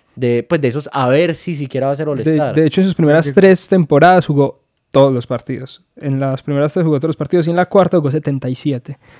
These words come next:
Speaker 2: O sea, hablamos de un jugador muy regular, que no es común que se pierda tantos partidos como se perdió la temporada pasada.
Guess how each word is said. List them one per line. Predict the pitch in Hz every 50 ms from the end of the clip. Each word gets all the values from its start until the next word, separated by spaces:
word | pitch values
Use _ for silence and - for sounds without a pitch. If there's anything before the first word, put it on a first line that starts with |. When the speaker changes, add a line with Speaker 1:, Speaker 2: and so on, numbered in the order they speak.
| - - - _
Speaker 2:
O | -
sea, | - 156
hablamos | 151 151 143 147 151
de | 170
un | 170
jugador | 190 175 160 143 139
muy | 147 160 180
regular, | 180 185 185 175 151 147 156 196 226 -
que | - 160
no | 143
es | 131 -
común | - - 156 156 156 147
que | - 160
se | 139 135
pierda | 135 131 120 131 131
tantos | 156 151 156 151
partidos | - - 131 - 143 139 135
como | - 143 139
se | 135
perdió | 127 - 120 120 123
la | 127 139
temporada | - 147 135 143 135 127 123 139
pasada. | - 135 131 - 143 135 127 - -